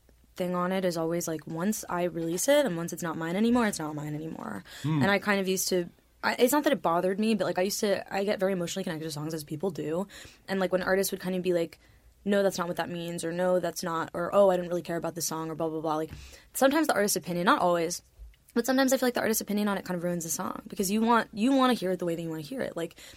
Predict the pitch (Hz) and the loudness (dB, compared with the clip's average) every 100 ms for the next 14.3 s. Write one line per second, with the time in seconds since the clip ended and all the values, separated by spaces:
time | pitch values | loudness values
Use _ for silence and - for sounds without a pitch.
0 | - 208 277 269 220 196 196 185 170 160 | -4 4 6 6 6 4 2 -4 -6 -6
1 | - 185 185 226 240 233 208 196 196 185 | -4 -2 0 4 4 4 2 2 0 0
2 | 175 175 170 151 - 156 143 175 - - | -2 -4 -6 -8 -8 -8 -6 -6 -8 -18
3 | - 190 190 175 175 180 180 180 180 - | -6 0 0 0 -2 -2 0 0 -2 -4
4 | 185 175 - 185 180 170 165 165 160 165 | -2 -2 2 2 2 -2 -2 -2 -4 -6
5 | 160 160 160 156 156 156 214 269 - - | -6 -6 -6 -6 -4 0 -2 -2 -12 -20
6 | - 180 180 170 165 165 - _ _ _ | -6 0 2 0 -4 -8 -12 _ _ _
7 | - 233 226 - 233 - - 208 208 262 | 0 0 0 -2 -2 -2 -6 -4 0 2
8 | 247 - 202 185 185 190 175 180 180 - | 2 0 0 0 -2 -6 -4 -4 -4 -4
9 | 180 180 185 196 220 240 247 240 247 226 | -4 -2 -4 -4 -4 -4 -4 -4 -4 -4
10 | 262 233 180 165 160 170 165 170 170 170 | -4 -4 -4 -4 -6 -6 -4 -2 -2 -4
11 | 170 185 180 175 170 160 160 160 165 175 | -6 -6 -4 -4 -6 -6 -6 -6 -6 -6
12 | 180 165 160 160 156 156 160 - - - | -6 -6 -6 -6 -4 -6 -8 -14 -20 -12
13 | 175 175 175 170 185 175 175 170 165 165 | 0 6 6 6 2 2 2 2 2 -2
14 | 165 160 - | -4 -6 -10